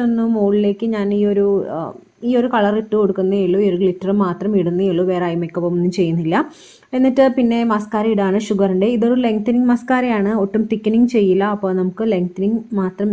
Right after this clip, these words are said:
നമുക്ക് ചെയ്യാനായിട്ടുള്ള പറ്റുന്ന ഒരു മസ്കാരയാണിത്. പിന്നെ താഴെ ഞാൻ ദാ വീണ്ടും ഒന്ന് ഡാർക്ക് സർക്കിൾ കവർ ചെയ്യാൻ പറ്റുമോ എന്ന് നോക്കുകയാണ്. പക്ഷേ എൻ്റെ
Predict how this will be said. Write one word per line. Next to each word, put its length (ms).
നമുക്ക് 320
ചെയ്യാനായിട്ടുള്ള 580
പറ്റുന്ന 280
ഒരു 120
മസ്കാരയാണിത്. 760
പിന്നെ 200
താഴെ 340
ഞാൻ 220
ദാ 60
വീണ്ടും 360
ഒന്ന് 200
ഡാർക്ക് 240
സർക്കിൾ 320
കവർ 220
ചെയ്യാൻ 460
പറ്റുമോ 260
എന്ന് 160
നോക്കുകയാണ്. 440
പക്ഷേ 280
എൻ്റെ 200